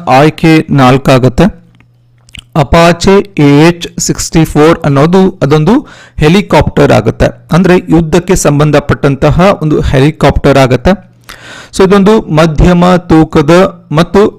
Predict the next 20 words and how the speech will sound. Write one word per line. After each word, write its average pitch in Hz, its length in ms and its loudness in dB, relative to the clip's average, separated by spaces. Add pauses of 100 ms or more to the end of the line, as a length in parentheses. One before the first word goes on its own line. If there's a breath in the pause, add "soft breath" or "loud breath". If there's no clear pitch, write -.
(120)
ದಾಳಿ 165 320 2
ನಡೆಸಬಲ್ಲಂತಹ 143 1160 0
ಹೆಲಿಕಾಪ್ಟರ್ 156 840 -2
ಆಗುತ್ತೆ. - 540 -4 (680 loud breath)
ಒಟ್ಟು 220 380 0
ಆರು 196 440 4
ಹೆಲಿಕಾಪ್ಟರ್ಗಳನ್ನ 165 1000 0 (380)
ಭಾರತ 170 500 0 (300)
ಅಮೆರಿಕಾದಿಂದ 160 720 0 (500 loud breath)
ಈ 147 60 0
ಒಂದು 160 320 0
ಅಪಾಚೆ 175 720 -2
ಎ 151 400 0
ಎಚ್ - 240 -6
ಸಿಕ್ಸ್ಟಿ - 360 -4
ಫೋರ್ 170 400 0
ಹೆಲಿಕಾಪ್ಟರ್ಗಳನ್ನ 147 800 0
ಖರೀದಿ 160 720 0
ಮಾಡ್ತಾ 117 440 0
ಇದೆ. - 300 -4